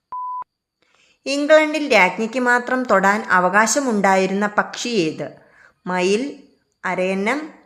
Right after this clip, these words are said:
തത്ത, പൊന്മാൻ. ഉത്തരം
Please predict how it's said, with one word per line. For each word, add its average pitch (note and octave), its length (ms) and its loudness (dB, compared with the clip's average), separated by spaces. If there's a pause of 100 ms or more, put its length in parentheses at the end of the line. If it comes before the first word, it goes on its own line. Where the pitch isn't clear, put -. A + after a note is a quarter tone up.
(440)
തത്ത, G#3 300 -4 (720)
പൊന്മാൻ. G#3 440 -4 (4000)
ഉത്തരം A#3 420 0